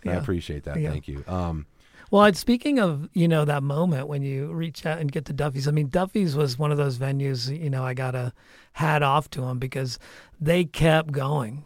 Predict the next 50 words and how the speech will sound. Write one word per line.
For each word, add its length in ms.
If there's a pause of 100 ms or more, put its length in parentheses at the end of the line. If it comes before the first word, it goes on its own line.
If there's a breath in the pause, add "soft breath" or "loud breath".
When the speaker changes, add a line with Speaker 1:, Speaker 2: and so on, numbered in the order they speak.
Speaker 2:
through 220
the 80
pandemic. 640
I 40
Speaker 1:
Yeah. 100
Speaker 2:
mean, 100
they 160
were 160
figuring 520
it 100
out. 160
I 80
know 200
those 220
guys 260
worked 300
Speaker 1:
Yeah. 380
Speaker 2:
really 160
hard 380
to 60
keep 300
doing 480
outdoor 440
Speaker 1:
That's 200
a 300
good 100
Speaker 2:
shows, 180
Speaker 1:
point, 280
yeah. 160
Speaker 2:
keeping 240
people 240
safe, 520
and, 200
Speaker 1:
Mm-hmm. 520
Speaker 2:
uh, 540
probably 380
one 180
of 80
the, 220 (120)
I, 300
I 40
know 200
one 220
of 40
the 80
few 280
venues 460
at 100
the 80
time, 640